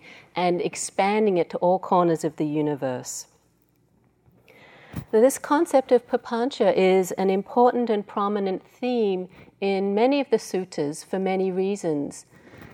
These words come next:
The Buddha really felt that understanding the nature of concepts, the nature of thought, was a really important part in the teaching of anatta, in coming to understand that teaching, that characteristic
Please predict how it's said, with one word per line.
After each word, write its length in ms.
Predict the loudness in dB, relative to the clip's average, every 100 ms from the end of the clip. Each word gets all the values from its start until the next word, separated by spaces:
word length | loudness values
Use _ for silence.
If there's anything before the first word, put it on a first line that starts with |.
| _ _ _ _ -6
The 100 | -4
Buddha 380 | 0 4 4 4
really 300 | 2 0 -2
felt 400 | 0 0 0 0
that 160 | -4 -4
understanding 1160 | -4 0 -2 -2 -6 -2 0 0 0 0 -2 -4
the 100 | -4
nature 540 | 0 0 0 -2 -4 -4
of 140 | -4
concepts, 720 | -8 -6 -6 -6 -6 -6 -8
the 80 | -6
nature 460 | -2 -2 -4 -8 -8
of 80 | -10
thought, 520 | -6 0 4 4 2 -18 -20 -6
was 200 | -2 2
a 80 | 2
really 440 | 6 6 6 6
important 520 | 4 2 -4 -2 -6
part 420 | -8 -6 -2 -4 -4
in 460 | -6 -4 -4 -4 -6
the 100 | -8
teaching 400 | -8 -10 -6 -8
of 80 | -6
anatta, 540 | -4 -4 -8 -10 -12
in 180 | -10 -12
coming 380 | -10 -8 -8 -8
to 180 | -8 -6
understand 720 | -6 -8 -8 -8 -6 -6 -4
that 240 | -4 -6
teaching, 380 | -10 -10 -8 -4
that 160 | -4 -6
characteristic 920 | -8 -8 -8 -8 -8 -8 -8 -8 -8